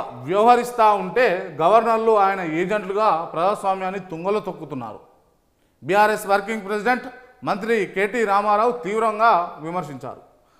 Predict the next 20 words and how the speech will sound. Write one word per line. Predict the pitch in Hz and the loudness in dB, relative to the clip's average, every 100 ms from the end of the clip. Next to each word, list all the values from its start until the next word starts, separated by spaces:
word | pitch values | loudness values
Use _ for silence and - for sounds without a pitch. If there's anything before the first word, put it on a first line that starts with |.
| _ - | _ -6
అనేక | 147 254 269 | 0 2 2
ఉద్యమాల్లో | 240 196 247 247 240 233 | 2 2 4 4 4 4
పాల్గొన్న | 220 208 214 208 | 4 4 2 -2
దాసోజు | 185 170 180 202 190 | 0 2 2 0 -4
శ్రవణ్ | 156 170 247 - - - _ _ _ 113 | -2 0 0 -4 -18 -20 _ _ _ -8
జాతీయ | 117 185 247 269 | 4 4 4 2
స్థాయిలో | 262 240 240 247 220 | 2 4 6 4 2
ట్రేడ్ | 165 220 247 | 4 4 4
యూనియన్ | 226 226 226 202 | 0 -4 -4 0
నాయకుడిగా | 196 196 196 196 | 0 2 0 0
పనిచేసే | 175 170 170 160 147 | 0 -2 -4 -8 -8
కుర్ర | - 185 | -6 -4
సత్యనారాయణను | 190 165 190 196 196 202 208 226 285 - - _ _ _ - | -2 -4 -2 4 4 4 2 -2 -6 -10 -20 _ _ _ -10
రాష్ట్ర | 131 165 254 269 | 2 4 6 4
ప్రభుత్వం | - 208 214 254 220 180 196 - - _ _ _ - 131 | 0 -2 -2 -2 0 -2 -8 -16 -20 _ _ _ -10 2
గవర్నర్ | 180 254 262 269 | 6 6 4 0
కోటాలో | 220 233 233 220 220 | 2 2 4 2 2
ఎమ్మెల్సీలుగా | 202 208 202 196 202 196 | -2 -4 -6 -4 -2 -2
నామినేట్ | 180 175 190 170 - | -2 -2 -4 -8 -8
చేస్తే | 156 156 233 180 160 | -10 -4 -2 -2 -6